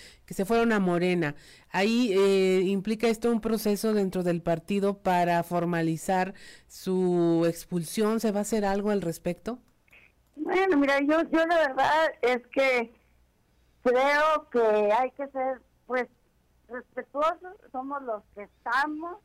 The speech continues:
Speaker 2: ¿verdad? Eh, y, pues,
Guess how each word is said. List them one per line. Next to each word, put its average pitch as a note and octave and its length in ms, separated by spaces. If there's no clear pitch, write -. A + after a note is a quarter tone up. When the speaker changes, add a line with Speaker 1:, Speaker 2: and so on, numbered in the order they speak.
Speaker 2:
¿verdad? A#3+ 400
Eh, F3+ 600
y, G3+ 600
pues, A#3 180